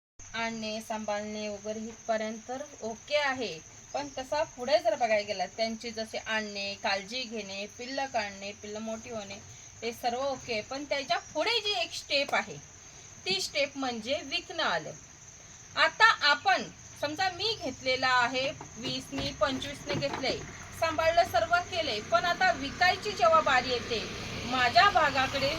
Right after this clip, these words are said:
मी विकणार आहे, त्यामुळे माझ्या भागाकडे जर विकताना त्याच रेंजमध्ये, ही माझी अपेक्षा असणारच ना की मी एवढं केलंय बोलल्यावर माझी अपेक्षा असणार, मी त्याला आणलंय, तेवढ्यात आणलंय, म्हणजे तेवढ्यात तरी जावं, पण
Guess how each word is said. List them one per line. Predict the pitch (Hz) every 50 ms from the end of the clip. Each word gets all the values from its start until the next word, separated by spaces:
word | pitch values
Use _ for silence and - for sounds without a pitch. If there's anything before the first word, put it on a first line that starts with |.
| 330 -
मी | 320 320 311
विकणार | 302 302 - 294 285 277 269 269
आहे, | 262 262 277 277 262 277 - - - - - - - - -
त्यामुळे | 349 359 359 381 427
माझ्या | 427 370 339 294 277 269 262 330 - 427
भागाकडे | 453 480 370 339 320 320 330 339 302 302
जर | 302 311 294 285
विकताना | 269 269 277 - - - 285 285 277 277 285 294 - -
त्याच | - 302 330 392 415 -
रेंजमध्ये, | 381 370 339 311 302 294 269 330 320 302 294 277 262 262 247 208 - - - - - -
ही | 359 359
माझी | 359 320 285 269 - 359
अपेक्षा | 349 - 349 359 - - 359
असणारच | 330 - - 370 349 302 262 226 214
ना | 247 277 262 226 - - - - - - - -
की | - 302
मी | 311 339
एवढं | 320 - 587 605
केलंय | 622 - 659 587 587 587
बोलल्यावर | 571 539 - 269 269 277 277 269
माझी | 269 247 226 220 294
अपेक्षा | 285 269 320 320 311 - 294
असणार, | 302 302 - 311 302 294
मी | 285 294
त्याला | 294 - 277 254 247 262
आणलंय, | 262 254 254 254 254 254
तेवढ्यात | 254 - 277 262 254 262 269 269
आणलंय, | 277 269 254 247 247
म्हणजे | 254 254 247 277 -
तेवढ्यात | - 247 208 202 220 247 - -
तरी | 277 277
जावं, | 269 254 262 226 202 196 208 214 - - - - - - - - -
पण | 339 349 359 311 233